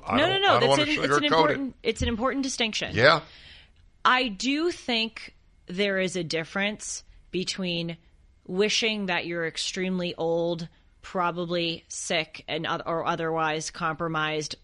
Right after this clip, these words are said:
Speaker 1: Of
Speaker 2: mother
Speaker 1: course there's a difference.
Speaker 2: and
Speaker 1: I
Speaker 2: wanting to
Speaker 1: agree with
Speaker 2: molest a
Speaker 1: you.
Speaker 2: child.
Speaker 1: You're, of course. You took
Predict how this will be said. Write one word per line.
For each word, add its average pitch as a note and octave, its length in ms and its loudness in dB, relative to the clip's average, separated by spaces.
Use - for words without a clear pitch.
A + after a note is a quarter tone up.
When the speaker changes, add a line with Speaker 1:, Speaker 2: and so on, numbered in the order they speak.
Speaker 1:
Of D#3 100 0
Speaker 2:
mother F3+ 180 4
Speaker 1:
course F#3 140 4
there's F3+ 260 2
a D#3 80 2
difference. F#3 560 2
Speaker 2:
and F#3+ 80 -6
Speaker 1:
I - 40 2
Speaker 2:
wanting B2 300 4
to - 120 -2
Speaker 1:
agree F#3 80 2
with F3+ 80 0
Speaker 2:
molest E3+ 240 0
a - 80 0
Speaker 1:
you. - 20 -6
Speaker 2:
child. C3+ 500 -4
Speaker 1:
You're, B2+ 300 -2
of - 180 -6
course. - 480 -2
You A2 180 -6
took - 480 -2